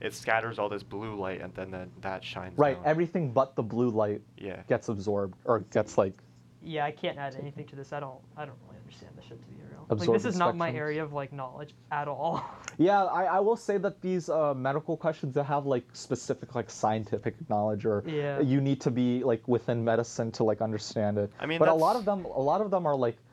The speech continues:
Speaker 2: uh, if you, if you get rid of the, the medic-, me-, medicinal aspect of it, it becomes just regular, like, real life situations. Like,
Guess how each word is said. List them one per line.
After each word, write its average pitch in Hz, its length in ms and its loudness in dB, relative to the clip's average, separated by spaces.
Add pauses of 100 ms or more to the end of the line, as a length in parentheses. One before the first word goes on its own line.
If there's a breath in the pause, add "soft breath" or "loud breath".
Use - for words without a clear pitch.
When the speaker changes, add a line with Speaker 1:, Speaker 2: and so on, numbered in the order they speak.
(320 soft breath)
Speaker 2:
uh, - 60 -10 (580)
if 196 180 2
you, 202 280 2
if 196 160 2
you 175 240 0 (220)
get 175 200 4
rid 156 220 4
of 147 160 -6
the, 123 640 4
the 113 600 4 (460 loud breath)
medic-, 139 480 2
me-, 131 240 0
medicinal 135 640 2
aspect 123 520 2
of 110 160 4
it, 110 160 0 (260 loud breath)
it 139 180 2
becomes 147 460 2
just - 160 -4
regular, 120 640 2
like, 117 200 0
real 120 180 2
life 113 200 2
situations. 107 720 -4
Like, 113 160 2